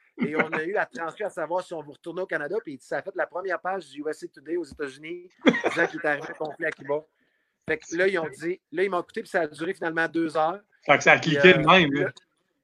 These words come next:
Speaker 1: ouais, là où ça a accroché, c'est qu'ils ont dit, euh, euh, « Pourquoi tu veux avoir un de nos meilleurs joueurs cubains pour aller jouer pour les Capitales ? »
Speaker 2: Ah.
Speaker 1: Ben, j'ai dit, euh, euh,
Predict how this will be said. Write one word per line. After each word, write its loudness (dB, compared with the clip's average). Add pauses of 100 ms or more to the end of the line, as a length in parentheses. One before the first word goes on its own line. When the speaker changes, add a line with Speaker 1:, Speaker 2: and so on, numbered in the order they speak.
(240)
Speaker 1:
ouais, 0
là 0
où -2
ça -2
a 4
accroché, -6
c'est -14
qu'ils -10
ont -12
dit, -6
euh, -4 (760)
euh, « -8 (220)
Pourquoi 2
tu -16
veux 2
avoir 0
un -8
de -10
nos -8
meilleurs -8
joueurs -6
cubains -8
pour -10
aller -6
jouer -16
pour -12
les -6
Capitales ? » -4 (240)
Speaker 2:
Ah. -18 (520)
Speaker 1:
Ben, 0
j'ai -10
dit, -2
euh, 4 (560)
euh, -14